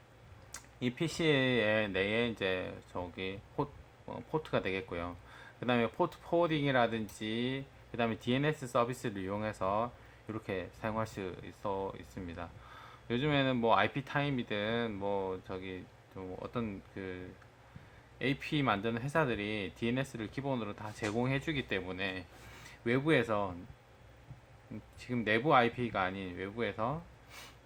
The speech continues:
어, 디엔에스를 통해서도, 어, 가정에 있는 뭐 전등이라든지 이런 것들 껐다 켰다 할 수 있는 거죠.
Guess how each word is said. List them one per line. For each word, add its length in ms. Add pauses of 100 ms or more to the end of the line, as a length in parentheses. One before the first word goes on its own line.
어, 440 (160)
디엔에스를 500
통해서도, 640 (880)
어, 160
가정에 400
있는 380
뭐 140
전등이라든지 800
이런 180
것들 220 (160)
껐다 160
켰다 540
할 100
수 120
있는 180
거죠. 160